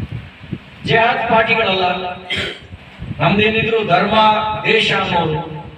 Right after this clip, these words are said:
ಧರ್ಮ, ದೇಶ ಅನ್ನೋರು ಯಾರು ಕಾಂಗ್ರೆಸ್ಸಿಗೆ ವೋಟ್ ಹಾಕಲ್ಲ. ಯಾರು ಲ್ಯಾಂಡ್ ಜಿಹಾದ್ ಮಾಡ್ತಾರೆ, ಯಾರು ಲವ್ ಜಿಹಾದ್ ಮಾಡ್ತಾರೆ,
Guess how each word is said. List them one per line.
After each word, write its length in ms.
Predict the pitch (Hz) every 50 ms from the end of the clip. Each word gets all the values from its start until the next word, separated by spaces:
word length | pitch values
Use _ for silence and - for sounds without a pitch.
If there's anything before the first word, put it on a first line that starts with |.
| - - - - - - -
ಧರ್ಮ, 300 | - 196 220 247 240 277 269 277 269 -
ದೇಶ 280 | 233 240 240 240 247 240
ಅನ್ನೋರು 360 | 233 226 226 226 233 - 196
ಯಾರು 240 | 185 180 208 233 -
ಕಾಂಗ್ರೆಸ್ಸಿಗೆ 560 | - - 180 180 180 - - - - 185 165
ವೋಟ್ 160 | 156 147 -
ಹಾಕಲ್ಲ. 460 | 127 123 - 117 127 127 - - - - - - - - - - - - - - - - - - - -
ಯಾರು 540 | - 147 190 233 240 233 226 233 233 233 233 226 226 233 - -
ಲ್ಯಾಂಡ್ 320 | 160 175 190 202 202 196
ಜಿಹಾದ್ 360 | - 185 180 170 175 175 175 160
ಮಾಡ್ತಾರೆ, 680 | 139 131 123 - 135 135 - - 135 - - - - - - - - - - - - - -
ಯಾರು 500 | 151 180 - - 226 226 220 226 226 226
ಲವ್ 280 | 196 185 180 196 202 -
ಜಿಹಾದ್ 360 | 160 180 170 170 175 170 170
ಮಾಡ್ತಾರೆ, 720 | 170 170 - - 175 160 147 143 - - - - - -